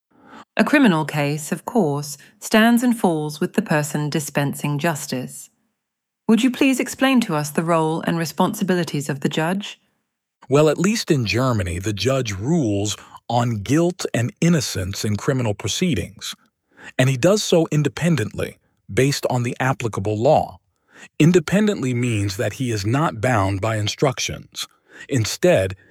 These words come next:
Speaker 2: he must act according to his conscience and his conviction. That's what judges are trained for. And in Germany, they are appointed for life, which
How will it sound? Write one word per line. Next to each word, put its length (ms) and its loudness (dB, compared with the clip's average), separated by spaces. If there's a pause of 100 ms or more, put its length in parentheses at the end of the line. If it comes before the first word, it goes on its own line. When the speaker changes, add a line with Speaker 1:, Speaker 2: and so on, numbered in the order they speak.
(140)
Speaker 2:
he 120 0
must 380 0
act 340 0
according 440 -2
to 180 -4
his 180 -2
conscience 800 -2
and 160 -2
his 180 -4
conviction. 760 -4 (840)
That's 360 0
what 160 0
judges 500 -2
are 100 -4
trained 440 -2
for. 400 -8 (640)
And 160 2
in 100 0
Germany, 640 0 (240)
they 160 0
are 120 2
appointed 480 -2
for 160 -6
life, 580 0 (380)
which 200 0